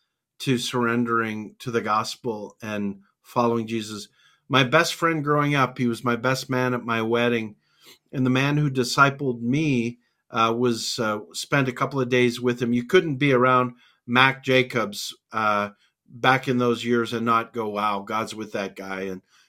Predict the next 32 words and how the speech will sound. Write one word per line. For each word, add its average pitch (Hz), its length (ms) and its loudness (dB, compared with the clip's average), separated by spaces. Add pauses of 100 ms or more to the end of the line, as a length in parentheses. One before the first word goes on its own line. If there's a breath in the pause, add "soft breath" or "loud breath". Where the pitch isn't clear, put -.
(140 soft breath)
anyway, 135 300 4
they 120 160 2
spent 151 400 -2
the 127 100 -2
night 120 400 0
before 127 260 -6
we 123 140 -2
got 113 140 0
married. 135 180 -2
They 151 60 -2
were 143 100 0
up 147 120 -4
till 123 140 -6
three 147 280 -6
in 135 80 -2
the 113 80 -2
morning. 110 460 -4 (600 loud breath)
And 127 120 0
I 131 40 6
remember 139 640 4
that, 120 400 0
uh, 107 260 0 (140)
Mac 123 540 0 (320)
told 127 280 0
me 110 360 -2 (340)
that 117 260 -2
Kevin 127 320 0
is 101 180 -6
really 110 300 -4
close. 107 680 -6 (400)
And, 107 400 -2
uh, 101 320 -2